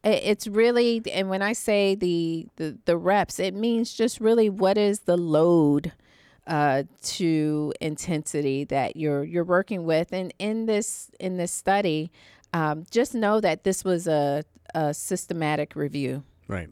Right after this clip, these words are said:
Speaker 1: So they
Speaker 2: It looks like
Speaker 1: kinda
Speaker 2: fourteen trials they were, right.
Speaker 1: Fourteen trials, um, that looked at the effects of strength training for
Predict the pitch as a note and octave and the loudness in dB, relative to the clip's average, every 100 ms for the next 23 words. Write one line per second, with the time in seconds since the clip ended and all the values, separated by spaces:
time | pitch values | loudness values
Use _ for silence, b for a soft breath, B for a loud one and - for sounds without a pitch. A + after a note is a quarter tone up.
0 | - - - G3 D#3 D3+ D3+ F3+ F3 F3+ | -16 -10 -2 2 4 2 2 2 2 2
1 | C3+ G3 F3 C3 - B2+ A#2+ A#2 G#2 G2 | 0 2 2 0 0 0 2 2 2 0
2 | F#2 F#2 F2+ E2+ G3+ A3 F2 B3 A#3 A#3 | -2 -4 -6 -2 0 2 0 -2 -4 -4
3 | - F#3+ F3 E3+ E3 E3+ E3 F#3 - b | -2 2 4 4 4 4 0 -4 -12 b
4 | b b - E3 D#3+ E3 D3+ - F3 - | b b -6 -4 -2 -2 -2 -2 -2 -2
5 | D#3+ - D#3 - D3+ D3+ - D3+ - - | -4 -4 -8 -2 -4 -2 -8 -10 -10 -6
6 | D3+ D#3+ - D3 C#3+ D3+ - | -6 -6 -8 -6 -8 -8 -4